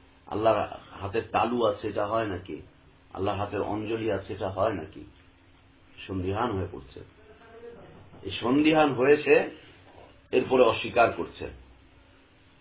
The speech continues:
দ্বিতীয়ত আল্লাহ তাআলা তার যে পরিচয়গুলো বলেননি,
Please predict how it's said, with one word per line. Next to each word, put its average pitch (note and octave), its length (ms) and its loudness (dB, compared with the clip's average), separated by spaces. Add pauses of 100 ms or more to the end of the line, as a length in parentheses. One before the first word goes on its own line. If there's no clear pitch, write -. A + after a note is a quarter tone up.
(920)
দ্বিতীয়ত G#3 520 12 (560)
আল্লাহ F3+ 280 12
তাআলা G#3+ 240 12
তার G3+ 260 8
যে G3 120 10 (100)
পরিচয়গুলো G3+ 640 10
বলেননি, F3+ 800 8